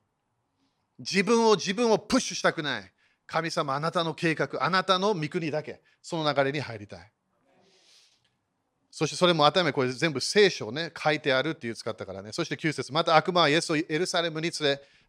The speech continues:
れて行き」。今度エルサレム、みんなエルサレム行ったことあるかな？すごいいい場所ね。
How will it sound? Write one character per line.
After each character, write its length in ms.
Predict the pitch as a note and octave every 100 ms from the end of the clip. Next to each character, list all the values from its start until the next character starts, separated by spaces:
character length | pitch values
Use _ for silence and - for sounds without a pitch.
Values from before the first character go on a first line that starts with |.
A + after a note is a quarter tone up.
| -
れ 100 | D#3+
て 100 | C#3+
行 100 | A#2 F#2+ -
き」。 20 | _ _ _
今 140 | C#3+
度 80 | B2+
エ 80 | C3+
ル 80 | D3+
サ 100 | C3+
レ 60 |
ム、 40 | C#3+
み 40 |
ん 40 | D#3+
な 60 |
エ 40 | F3
ル 80 |
サ 100 | F#3+
レ 20 | E3
ム 60 |
行 40 | E3
っ 20 |
た 60 | F3
こ 60 |
と 80 | E3
あ 40 |
る 60 | C#3+
か 120 | A#2
な？ 140 | D3+ E3
す 200 | - C#3
ご 140 | D#3
い 120 | B2+
い 20 |
い 40 | C3
場 120 | A2+
所 140 | -
ね。 180 | G2+ B2